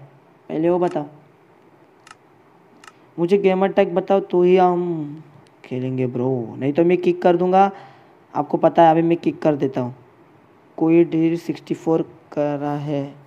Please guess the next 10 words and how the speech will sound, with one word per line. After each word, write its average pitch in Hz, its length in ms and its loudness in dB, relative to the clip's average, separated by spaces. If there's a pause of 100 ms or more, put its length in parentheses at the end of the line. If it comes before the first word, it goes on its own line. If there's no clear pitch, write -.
(1160)
Gun 165 240 -2
gaming 208 220 2
आपका 190 340 -2
ये 185 200 0
gamer 165 360 -2
tech 190 240 -2
है - 60 -18
क्या 151 140 -6
bro? 151 280 -4 (1160)
Who 165 100 0